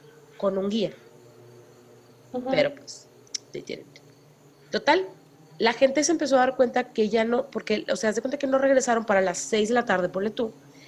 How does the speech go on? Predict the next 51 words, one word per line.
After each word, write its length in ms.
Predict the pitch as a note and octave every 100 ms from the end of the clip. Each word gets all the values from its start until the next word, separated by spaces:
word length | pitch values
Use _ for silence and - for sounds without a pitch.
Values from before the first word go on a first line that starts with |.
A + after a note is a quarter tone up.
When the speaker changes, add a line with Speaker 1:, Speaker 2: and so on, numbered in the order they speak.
| - - -
Speaker 1:
y 140 | A#3+
la 140 | A#3+ A3
ge-, 140 | - A3+
los, 560 | A3 G#3+ G#3 G#3 - -
los 200 | G#3 G3+
de 80 |
la 100 | G#3+
familia 520 | G#3+ A3 B3 C#4 B3 A#3+
con 120 | A#3+
los 100 | A3
que 100 | A3
se 120 | A3
quedaban 500 | A3 A#3 A#3 G3+ G#3 - - - -
dijeron, 340 | - C4 A#3
"Ah, 180 | C#4 D#4+
pues 140 | D#4 A#3+
están 240 | - G#3+
chavas, 340 | G#3+ C#4+ C#4 A#3
de 60 |
seguro 280 | A3 G#3+ G3+
se 120 | A3
fueron 260 | - F#3 F#3+
a 160 | F3+
un 220 | F#3 F#3 F#3
bar 400 | G#3+ A3 A3+ A3
o 40 |
lo 120 | G3+ F3+
que 60 |
sea", 220 | - F#3 E3+
¿no? 220 | G3+ A3+ - - - -
Pues 100 | C4+
no 80 | C#4
se 100 | D#4
les 120 | D#4
hizo 180 | B3 A#3
raro. 380 | A3+ G3+ E3+ - - - - - - - - -
Lo 140 | - G#3+
raro 220 | A3 A3
fue 140 | A3+ C4
que 80 |
regresó 320 | C4+ C4+ G#3+ G#3
el 80 |
perro 300 | G3+ - G#3+
de 60 | -
la 60 | A#3
familia 480 | A#3+ B3 A3 F#3+
o 80 | F#3
el 100 | E3+
perro 280 | - G#3 G#3
del 120 | A3+
lugar 340 | B3 A#3+ G3